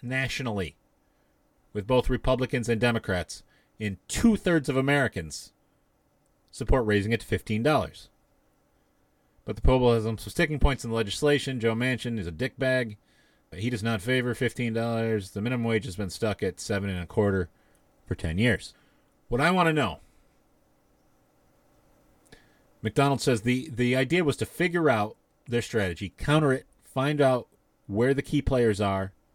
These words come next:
and who they know. This is insane. Th-, they're, they're gathering intelligence on their own employees rather than just paying them a living fucking wage. What?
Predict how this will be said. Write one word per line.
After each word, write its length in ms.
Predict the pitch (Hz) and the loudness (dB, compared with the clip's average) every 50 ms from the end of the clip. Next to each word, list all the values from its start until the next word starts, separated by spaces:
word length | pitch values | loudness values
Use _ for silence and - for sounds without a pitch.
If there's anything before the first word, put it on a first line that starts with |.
| _ _ _ _ _ _ _ _ _ _ _ | _ _ _ _ _ _ _ _ _ _ _
and 140 | 95 92 85 | -6 -4 -2
who 160 | 101 101 98 | -2 0 0
they 160 | 92 92 95 | 0 0 0
know. 260 | 101 107 98 82 - - _ _ _ _ _ _ _ _ _ _ _ _ _ _ _ _ _ _ _ - - - | 0 0 0 -2 -6 -12 _ _ _ _ _ _ _ _ _ _ _ _ _ _ _ _ _ _ _ -20 -4 0
This 180 | 139 151 - | 0 2 2
is 120 | 170 139 147 | 2 2 2
insane. 520 | 139 127 - - 185 208 - 233 165 - - - - - _ _ _ _ _ _ _ _ _ _ _ _ _ _ _ _ _ - | 2 2 2 2 2 4 2 2 -2 -6 -14 -20 -20 -20 _ _ _ _ _ _ _ _ _ _ _ _ _ _ _ _ _ -12
Th-, 140 | 131 - - | -12 -10 -10
they're, 280 | 120 107 143 139 135 123 | -2 2 4 4 4 2
they're 160 | 110 131 143 | 4 2 2
gathering 400 | 123 - 170 175 175 185 180 165 | 4 4 2 4 4 4 4 4
intelligence 840 | 156 - - - - 180 190 202 208 185 208 214 202 - - - - - | 2 0 -2 -4 -2 2 6 6 6 8 6 4 2 2 -4 -12 -10 -4
on 140 | - 151 151 | -2 0 0
their 160 | 151 139 127 - | 0 0 -2 0
own 200 | 135 143 165 175 | 2 2 2 2
employees 920 | 170 143 - - - 160 175 170 143 95 78 73 73 - - - - - _ _ _ _ _ _ _ _ _ _ _ _ _ _ _ _ _ _ _ _ _ - | 0 0 0 2 4 6 6 6 6 6 2 -2 -8 -10 -12 -14 -14 -16 _ _ _ _ _ _ _ _ _ _ _ _ _ _ _ _ _ _ _ _ _ 0
rather 260 | 135 170 196 214 208 | 2 4 6 6 6
than 160 | 190 202 170 | 6 4 4
just 220 | 147 160 - - - | 4 2 2 2 2
paying 260 | - 185 202 190 185 | 2 4 4 4 4
them 120 | 190 190 | 4 4
a 40 | 170 | 4
living 320 | 143 143 165 175 185 170 | 6 6 6 6 4 2
fucking 460 | - - - - 180 - - 170 165 165 | -2 -4 0 2 2 2 4 2 4 6
wage. 580 | 196 220 214 113 80 - - - - - - _ _ _ _ _ _ _ _ _ _ _ _ _ _ _ _ _ _ _ _ | 6 6 6 4 0 -4 -10 -14 -16 -16 -18 _ _ _ _ _ _ _ _ _ _ _ _ _ _ _ _ _ _ _ _
What? 540 | - 104 113 160 214 269 285 - - - | -6 0 4 6 6 6 6 2 -4 -12